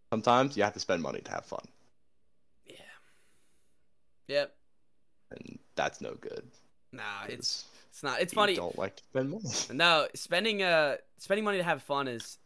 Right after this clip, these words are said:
Speaker 2: that's, like, when it comes to summertime and you're home and you're like, "Oof, I now have to spend
Speaker 1: Yeah.
Speaker 2: money to have fun."
Speaker 1: It's such a buzzkill.
Speaker 2: Yeah. <laughs> Yeah, like, to do anything, it's like you gotta, you gotta spend some sort of bread.
Speaker 1: Yeah, and to get money, you have to work.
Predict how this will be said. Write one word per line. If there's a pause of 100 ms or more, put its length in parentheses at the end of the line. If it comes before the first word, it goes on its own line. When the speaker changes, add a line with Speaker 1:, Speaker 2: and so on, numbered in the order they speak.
Speaker 2:
that's, (100)
like,
when
it
comes
to
summertime
and
you're
home
and
you're
like,
"Oof, (340)
I
now
have
to
spend
Speaker 1:
Yeah.
Speaker 2:
money
to
have
fun." (120)
Speaker 1:
It's
such
a
buzzkill. (240)
Speaker 2:
Yeah. (140)
<laughs> (1040)
Yeah,
like,
to
do
anything,
it's
like
you
gotta, (100)
you
gotta
spend
some
sort
of
bread.
Speaker 1:
Yeah, (300)
and
to
get
money,
you
have
to
work.